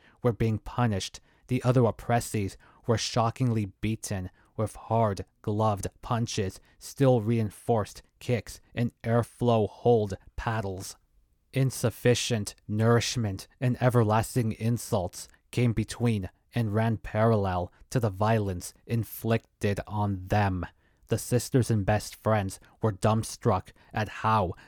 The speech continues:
their cabin mates were no better off, even though they seemed to have fallen in with what Duilio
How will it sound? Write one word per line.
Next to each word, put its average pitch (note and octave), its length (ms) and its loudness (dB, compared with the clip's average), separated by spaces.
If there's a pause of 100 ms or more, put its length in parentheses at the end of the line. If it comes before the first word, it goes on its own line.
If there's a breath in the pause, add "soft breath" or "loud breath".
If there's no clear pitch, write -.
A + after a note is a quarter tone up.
their A2 120 0
cabin G#2+ 480 0
mates F#2+ 320 -4
were G#2 100 0
no G2+ 240 0
better G#2 380 0
off, F#2 340 -2 (220 soft breath)
even A2 340 0
though G2+ 300 2 (260 soft breath)
they A2+ 160 2
seemed A#2 560 -2 (200 soft breath)
to C3 120 2
have A2 120 0
fallen G#2+ 440 2
in G#2 240 0 (280 soft breath)
with A#2 200 0
what A2 240 0
Duilio G#2 680 0